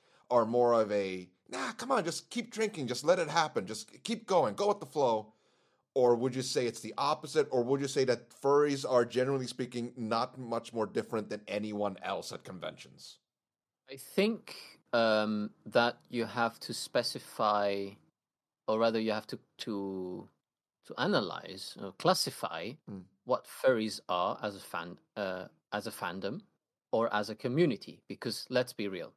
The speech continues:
Speaker 2: it's not a fandom, it's a community. Um, the,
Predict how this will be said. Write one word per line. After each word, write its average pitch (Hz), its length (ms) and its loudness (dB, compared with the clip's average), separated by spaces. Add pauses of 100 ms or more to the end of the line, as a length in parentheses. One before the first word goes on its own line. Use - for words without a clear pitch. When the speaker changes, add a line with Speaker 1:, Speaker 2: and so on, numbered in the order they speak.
(800)
Speaker 2:
it's - 200 -4
not 226 180 6
a 151 60 0
fandom, 92 460 -6 (180)
it's - 140 -10
a 156 40 -10
community. 139 640 0 (1040)
Um, 113 400 2 (180)
the, 120 320 -2